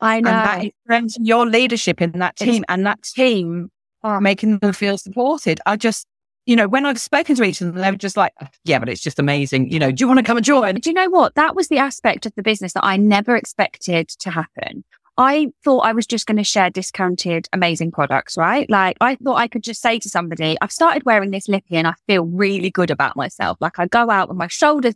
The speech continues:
Speaker 1: back and I feel more confident. That's what I started the business on. But actually, now, nine months later, I wake up in the morning for my customers to message me and say, "Wow,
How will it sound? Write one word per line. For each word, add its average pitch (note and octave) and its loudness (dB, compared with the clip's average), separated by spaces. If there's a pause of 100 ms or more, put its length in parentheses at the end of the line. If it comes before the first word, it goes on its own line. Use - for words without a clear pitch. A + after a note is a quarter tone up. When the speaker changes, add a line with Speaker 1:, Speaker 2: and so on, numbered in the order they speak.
Speaker 1:
back F3 0
and E3 -6
I E3+ -10 (160)
feel A3 0
more F#3+ 0
confident. A3 -2 (380)
That's D#4+ 0
what D#4 2
I A#3+ 2
started A3 0
the G3 -10
business G#3 -14
on. G3+ 0 (360)
But - 2
actually, F3+ -2
now, A3 2
nine G#3 2
months G3+ -2
later, G3+ -2 (680)
I A3+ 2
wake A#3+ 0
up A3+ -2
in A3 0
the G#3 0
morning G#3 2 (380)
for G#3+ 2
my G#3 2
customers A#3+ 0
to - -2
message G#3+ 0
me F3+ 0
and F3 -2
say, F3 2
"Wow, F3 0